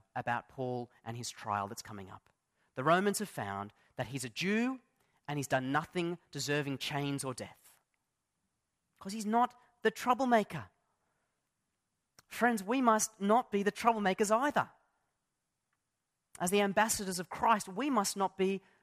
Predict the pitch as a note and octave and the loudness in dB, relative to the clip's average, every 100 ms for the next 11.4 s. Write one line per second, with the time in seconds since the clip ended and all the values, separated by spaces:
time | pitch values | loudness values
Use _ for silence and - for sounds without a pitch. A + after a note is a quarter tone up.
0 | _ - A3 G#3+ A3 A3 A3 B3 D4 G#3+ | _ 2 4 6 4 2 0 2 2 -2
1 | - _ _ _ _ _ _ _ _ _ | -6 _ _ _ _ _ _ _ _ _
2 | _ _ _ _ _ _ _ _ _ _ | _ _ _ _ _ _ _ _ _ _
3 | - G#3 B3 D4+ B3 G#3+ A3+ - - G3 | -4 -2 -2 0 -2 2 0 0 -4 -2
4 | F#3 - E3+ E3 D#3+ C#3 D3 C3+ - - | -2 -2 0 2 0 0 0 0 -2 -4
5 | D#3 F3 F#3 G#3 F#3 E3+ E3+ E3 - E3 | 0 4 4 4 4 4 4 0 -2 -2
6 | D3+ D3 D#3 D#3 C3+ B2+ C#3+ C#3 - - | 2 4 4 2 -2 -4 -4 -4 -6 -6
7 | C3+ C3 - A#2 G#2+ - - _ _ _ | -4 -4 -4 -6 -6 -8 -10 _ _ _
8 | _ _ _ _ _ _ _ _ _ _ | _ _ _ _ _ _ _ _ _ _
9 | _ _ _ _ - _ C#3 D#3+ - D3+ | _ _ _ _ -20 _ -4 -2 -2 -2
10 | F3 F3+ E3+ D3+ D3+ D3 C#3+ E3 D3+ C#3+ | 0 0 -2 -2 0 -2 0 -2 0 -2
11 | C#3 D#3 D3 | 0 0 -2